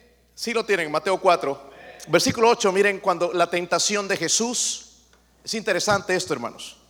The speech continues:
Otra vez, dice, "Le llevó el diablo", era la tercera vez. "a un monte", dice, "muy, ¿qué?". Sabemos eso, hermanos, imaginamos para ver todo, ¿verdad? Un monte muy alto, y le mostró, dice, "Todos los reinos del mundo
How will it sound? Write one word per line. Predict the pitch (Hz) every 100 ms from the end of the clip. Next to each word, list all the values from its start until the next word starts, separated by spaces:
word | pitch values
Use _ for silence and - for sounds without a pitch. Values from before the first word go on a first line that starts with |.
| _ _ _ _ _ _ _ -
Otra | 208 220 196
vez, | 220 214
dice, | 208 226
"Le | 185 180
llevó | 180 170 190 220
el | 196 165
diablo", | 202 175 160
era | 175
la | 180
tercera | 180 - 196
vez. | 180 196 190 - - 98 - _ _ _
"a | 165
un | 208 220
monte", | 240 240 214
dice, | 196 208 190
"muy, | 180 220
¿qué?". | 233 127 - - _ - - - - - -
Sabemos | - 156 196 220 226
eso, | 202 214 226
hermanos, | 196 190 175
imaginamos | 160 147 156 202 262 -
para | 185 160
ver | 160 143 180 220
todo, | - 277 226 151 180 - - -
¿verdad? | 131 127 180 226 - - -
Un | 156 180
monte | 220 240 214
muy | 190 208 190
alto, | 175 208 202 247 254 - - -
y | - 202
le | 214
mostró, | 202 196 - - 247 262
dice, | 240 220 220
"Todos | 185 - 262 285 285 240
los | 185 170
reinos | 185 202 196 165
del | 175
mundo | 160 185 185 117 -